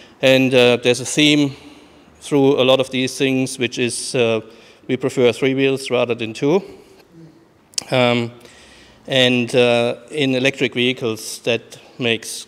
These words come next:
quite a bit of sense, and I'll get to that a little bit later. So, yeah, well, that doesn't happen.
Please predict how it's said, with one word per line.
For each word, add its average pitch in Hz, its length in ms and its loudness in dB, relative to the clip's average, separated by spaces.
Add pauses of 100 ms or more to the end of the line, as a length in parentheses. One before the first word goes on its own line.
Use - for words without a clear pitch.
quite 113 240 -2
a - 20 -10
bit 113 140 -10
of 110 80 -12
sense, 113 580 -10 (100)
and 113 120 -8
I'll 110 80 -8
get 110 260 -12
to - 220 -20
that 110 260 -10 (120)
a 123 40 -12
little 104 180 -8
bit 101 140 -8
later. 107 240 -6 (540)
So, 113 360 0 (2000)
yeah, 131 160 -12 (340)
well, 120 120 -16
that 123 180 -12
doesn't - 240 -16
happen. - 360 -14